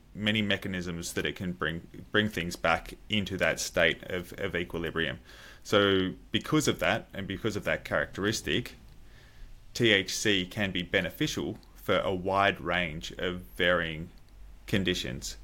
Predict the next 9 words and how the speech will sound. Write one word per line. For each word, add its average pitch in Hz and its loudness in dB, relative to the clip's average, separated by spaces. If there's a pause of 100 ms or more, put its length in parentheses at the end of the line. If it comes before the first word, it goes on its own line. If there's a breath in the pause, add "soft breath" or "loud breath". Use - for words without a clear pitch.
(440 loud breath)
because 98 4
of 85 -2
the 92 0
nature, 85 2 (100)
the - -2
overarching 90 0
nature 95 -2
of 78 -4
that 73 -2